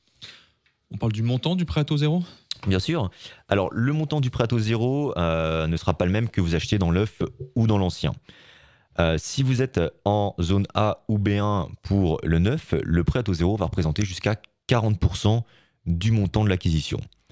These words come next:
Speaker 2: Alors après, il va y avoir certains plafonds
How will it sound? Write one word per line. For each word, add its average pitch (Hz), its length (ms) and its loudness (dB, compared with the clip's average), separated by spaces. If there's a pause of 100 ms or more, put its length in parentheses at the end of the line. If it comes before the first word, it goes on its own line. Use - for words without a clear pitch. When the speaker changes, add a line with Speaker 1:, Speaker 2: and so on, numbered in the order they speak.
(300)
Speaker 2:
Alors 80 200 4
après, 113 400 2
il 80 100 0
va 78 100 2
y 82 60 2
avoir 85 340 0
certains 95 320 0
plafonds 98 520 0